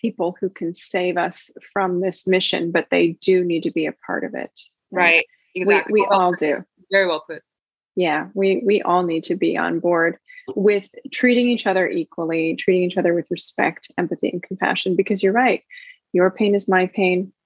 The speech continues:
Speaker 1: My pain is my partner's pain. My partner's pain is his family's pain. You know, it just, everybody is interconnected, and, and everything that we put out in the world has a ripple effect on the collective.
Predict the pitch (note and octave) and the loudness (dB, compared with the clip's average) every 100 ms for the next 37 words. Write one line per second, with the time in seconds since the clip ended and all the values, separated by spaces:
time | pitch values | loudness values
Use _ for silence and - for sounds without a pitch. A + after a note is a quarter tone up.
0 | - F3 F3+ - F3+ F3 F3 F3 E3 - | -2 2 2 0 0 2 0 -4 -6 0
1 | F3+ F3 - - F3 E3+ F3+ _ - F3+ | 0 0 -2 -4 -4 -2 -6 _ -6 -2
2 | F#3+ - F3+ - F#3 E3+ E3+ F3 - G3 | 0 0 -2 -4 -2 -2 -2 -6 -2 0
3 | F3+ F3+ F#3 - F#3+ G3+ G3 G3 - - | 0 -2 -6 -6 0 2 2 0 -2 -20
4 | _ G#3+ G3 G3+ G3 - - G3+ G#3+ G#3 | _ -2 2 0 0 -12 0 2 4 2
5 | G3+ F#3+ - G3 G3 F#3+ F#3+ F3+ F#3+ - | 2 2 2 0 0 -2 -6 -6 -10 -4
6 | F#3 A3+ G#3 F3 - F#3 F#3 - F3+ F3+ | -4 -2 -2 -2 0 0 0 -2 -2 -2
7 | F3+ _ _ _ _ - G#3 A3+ C4+ C4 | -6 _ _ _ _ -2 0 2 2 2
8 | G#3 G3+ F#3+ F#3+ - F#3 F#3 F3+ F3+ F3+ | -2 0 0 0 0 0 2 4 2 0
9 | - F#3+ - F3+ F3 F3+ F3 F3 G3 A#3+ | -4 -4 2 0 0 -2 -2 -2 0 2
10 | F#3+ - F#3 F3+ F#3+ G3+ - A3 G#3 G#3 | 0 0 -6 -4 -2 -2 0 -2 0 -2
11 | A3 - F#3 F3+ F#3 F3 F3 F#3+ B3+ C#4 | -4 -4 -2 -2 -2 0 0 2 2 0